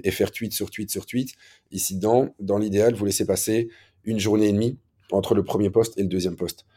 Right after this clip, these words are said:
Euh, le faire de manière trop rapprochée pourrait avoir un impact sur la performance du post précédent ou du post qui est, qui est suivant, en disant que l'un va cannibaliser l'autre et l'un va empêcher l'autre d'obtenir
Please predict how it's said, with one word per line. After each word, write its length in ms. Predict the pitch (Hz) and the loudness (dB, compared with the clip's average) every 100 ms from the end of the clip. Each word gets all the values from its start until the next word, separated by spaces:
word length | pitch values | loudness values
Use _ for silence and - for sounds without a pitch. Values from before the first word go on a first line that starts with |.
| _ _ - | _ _ -12
Euh, 400 | 90 92 92 92 - _ _ _ _ _ - | -8 -6 -4 -6 -10 _ _ _ _ _ -8
le 180 | 104 107 | -2 -2
faire 280 | - 127 123 | 4 4 6
de 80 | 110 | 4
manière 540 | 104 104 110 110 110 - | 0 2 2 2 -2 -10
trop 200 | - 113 | -2 0
rapprochée 580 | 104 - 98 - 139 147 - _ _ - | 2 0 -2 2 2 0 -14 _ _ -6
pourrait 280 | 113 113 120 | 2 4 6
avoir 340 | 104 107 98 | 4 4 2
un 80 | 98 | 2
impact 300 | 95 123 131 | 2 2 0
sur 140 | - | -2
la 80 | 98 | -2
performance 380 | 101 98 101 107 | -2 -4 -2 -2
du 100 | 101 | -2
post 200 | 95 - | -4 -4
précédent 400 | 104 92 87 87 _ _ _ _ - | -4 -4 -4 -6 _ _ _ _ -4
ou 240 | 104 110 | -2 0
du 120 | 92 80 | -2 0
post 260 | 104 - | -2 -2
qui 160 | - 90 | -6 -6
est, 120 | 82 | -6
qui 120 | 90 | -8
est 40 | 87 | -8
suivant, 360 | 90 104 113 | 0 2 4
en 60 | 98 | 2
disant 320 | 92 95 107 | 0 2 0
que 100 | - | 2
l'un 320 | 92 110 117 117 _ _ | 2 4 2 -2 _ _
va 240 | 87 90 110 | -6 0 2
cannibaliser 540 | 104 98 98 92 92 | 2 -2 0 0 0
l'autre 380 | 95 117 131 - | 4 4 4 0
et 240 | 101 107 107 | 0 2 2
l'un 260 | 95 104 | 0 0
va 140 | 107 95 | 2 0
empêcher 400 | 95 95 - 92 | 2 0 0 0
l'autre 320 | 104 117 - _ _ - | 2 2 0 _ _ -10
d'obtenir 640 | 95 101 95 101 117 117 | -4 -4 -2 0 2 0